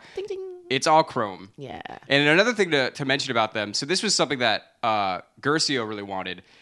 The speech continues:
Speaker 2: He didn't want the band members to be on the album covers.
Speaker 1: Right.
Speaker 2: He wanted, like, Chicago to be kinda more open-ended. Like, he wanted people to see the logo and be like,
Speaker 1: Mm-hmm.
Speaker 2: "That's Chicago." You know
Speaker 1: Yeah.
Speaker 2: what I mean?
Speaker 1: Yeah.
Speaker 2: So every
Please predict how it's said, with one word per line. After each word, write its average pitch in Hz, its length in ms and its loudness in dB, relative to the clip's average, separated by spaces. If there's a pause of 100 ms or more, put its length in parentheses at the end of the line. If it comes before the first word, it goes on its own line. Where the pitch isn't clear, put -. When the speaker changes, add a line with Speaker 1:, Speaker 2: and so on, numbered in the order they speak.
Speaker 2:
He 190 240 -2
didn't 196 280 2
want 147 280 2
the 139 60 0
band 127 260 0
members 113 320 -6
to 110 60 -16
be 113 140 -4
on 101 200 0
the 98 100 -4
album 92 220 -4
covers. - 400 -12
Speaker 1:
Right. 170 340 -4 (240)
Speaker 2:
He 190 220 -4
wanted, 185 380 4
like, 139 320 0 (580)
Chicago 143 480 2
to 131 100 -2
be 120 600 -4 (160)
kinda 139 160 -2
more 123 240 -4
open-ended. 98 680 -8
Like, 123 180 -4
he 170 100 -8
wanted 175 280 4
people 170 240 -2
to 127 180 0
see 156 220 -6
the 135 120 0
logo 117 680 -4
and 123 120 -6
be - 100 -6
like, 120 140 -8
Speaker 1:
Mm-hmm. 151 40 -18
Speaker 2:
"That's 143 240 4
Chicago." 107 580 -4
You 170 60 -10 (140)
know 170 60 2
Speaker 1:
Yeah. 165 100 2
Speaker 2:
what 131 100 0
I 120 60 -6
mean? 123 280 -4
Speaker 1:
Yeah. 160 200 -8
Speaker 2:
So 147 260 -2
every 185 420 2